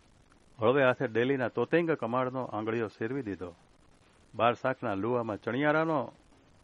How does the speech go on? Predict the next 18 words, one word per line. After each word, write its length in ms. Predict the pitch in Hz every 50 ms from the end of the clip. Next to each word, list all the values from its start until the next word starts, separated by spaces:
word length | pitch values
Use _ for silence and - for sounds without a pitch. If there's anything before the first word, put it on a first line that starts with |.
| - - _ - - -
જરા 180 | 120 131 135
સરખોય 380 | 120 - - 120 117 - 139 131
અવાજ 280 | 117 98 104 110 104 101
ન 180 | 92 104 117
થાય, 280 | 117 - - 87 85 82 - _ _ - _ - - _ _ - - _ - - -
એની 160 | 143 156 160
સંભાળ 380 | - - 117 110 110 127 135
રાખીને 320 | 127 127 127 - 151 135 120
બારણું 420 | 104 101 107 117 120 123 127 -
અધખુલ્લું 440 | - 113 113 135 135 151 151 143 110
ઉગાડ્યું 400 | 98 98 104 110 110 110 110 - - _ - - _ - - - - - - - - _ - -
અને 100 | 120 107
ધીમેથી 400 | 110 113 127 151 165 151 - 151
એક 300 | - - - 151 165 - _
પગ 160 | - 120 113
ઉમરા 280 | - 135 117 113 117 127
બહાર 220 | 131 123 123 117
મૂક્યો. 340 | 92 90 87 - - 90 80